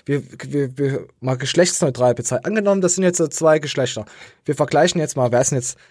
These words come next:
ja, ich muss jetzt diesen Kackverein nennen. Nee, ich nenne einen anderen Verein. Ich nenne, ich nenne Liverpool einfach. Angenommen, wir vergleichen Liverpool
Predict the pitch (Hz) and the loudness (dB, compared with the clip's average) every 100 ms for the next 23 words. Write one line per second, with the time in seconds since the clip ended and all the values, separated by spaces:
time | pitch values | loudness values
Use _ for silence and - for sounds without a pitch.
0 | _ - 98 - 131 127 117 107 - 107 | _ -6 -4 0 0 0 -2 -6 -8 -6
1 | - - 98 104 107 - 156 165 - 143 | -4 -2 -4 -4 -6 0 4 4 2 0
2 | 123 147 127 120 104 104 - - 135 - | 0 -2 -2 -4 -4 -6 -8 -6 -6 -6
3 | 131 165 175 185 147 - 127 107 127 135 | -2 2 4 4 2 2 0 0 0 -2
4 | 131 - - - - - - 180 190 185 | -4 -10 -20 -20 -20 -10 -4 2 4 4
5 | 180 165 160 - 151 139 123 185 220 190 | 4 2 0 2 0 0 0 2 4 2
6 | - 180 175 165 | 2 4 6 4